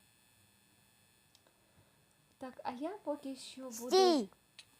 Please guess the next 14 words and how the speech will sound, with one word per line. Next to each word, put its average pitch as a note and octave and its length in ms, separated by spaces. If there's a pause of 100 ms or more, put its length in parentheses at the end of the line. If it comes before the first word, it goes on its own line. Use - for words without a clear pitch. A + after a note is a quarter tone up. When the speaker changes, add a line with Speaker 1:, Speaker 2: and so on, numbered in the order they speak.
(400)
Speaker 2:
Я B3 100
тобі D4 300
можу E4 300
дати D#4+ 340
багато D4 640
дерева. G3+ 760 (1700)
Speaker 1:
А, A3+ 60 (560)
я A3 580
вибачаюсь, G#3 720
а G#3+ 80
хто - 240
це A#3 160
все A3+ 220
говорить? A#3 540